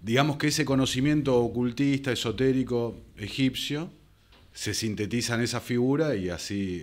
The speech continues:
Hermes, ¿no? El mensajero de los dioses, el conocimiento de los dioses y demás. Pero, mm, digamos que la base del esoterismo occidental parte de ahí.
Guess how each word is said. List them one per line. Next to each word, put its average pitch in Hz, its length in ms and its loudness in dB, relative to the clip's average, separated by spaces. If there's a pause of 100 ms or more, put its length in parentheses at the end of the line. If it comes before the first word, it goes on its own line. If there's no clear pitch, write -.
Hermes, 110 420 0
¿no? 113 140 -2
El 101 60 -2
mensajero 98 500 -4
de 98 60 0
los 87 140 -4
dioses, 104 420 -6 (380)
el 90 120 -6
conocimiento 98 500 -2
de 95 80 0
los 87 140 -4
dioses 87 360 -6
y 95 40 -4
demás. 92 300 -8 (520)
Pero, 104 800 2
mm, 92 200 -2 (520)
digamos 127 460 4
que 113 360 0
la 110 300 0
base 143 400 2
del 113 360 0
esoterismo 113 760 -2
occidental 113 760 -2 (500)
parte 98 320 -2
de 120 60 0
ahí. 190 200 -2